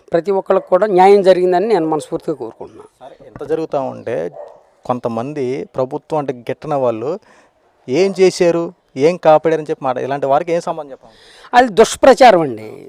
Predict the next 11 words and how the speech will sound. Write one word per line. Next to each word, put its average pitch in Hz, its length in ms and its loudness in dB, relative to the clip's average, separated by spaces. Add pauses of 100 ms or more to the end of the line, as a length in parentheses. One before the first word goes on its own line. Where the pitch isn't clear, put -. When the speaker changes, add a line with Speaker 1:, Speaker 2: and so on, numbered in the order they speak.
(140)
Speaker 1:
దుష్ప్రచారం. 151 640 0 (500)
ఇప్పుడు 202 520 4 (100)
జగన్మోహన్ 226 480 2
రెడ్డి 214 220 -2
గారు 214 320 2
ప్రభుత్వంలో 208 800 2 (560)
ప్రతిదీ 302 360 4
అవినీతి, 202 480 4 (300)
ప్రతిదీ 285 340 2
అవినీతి 226 300 6
జరిగింది. 123 380 -2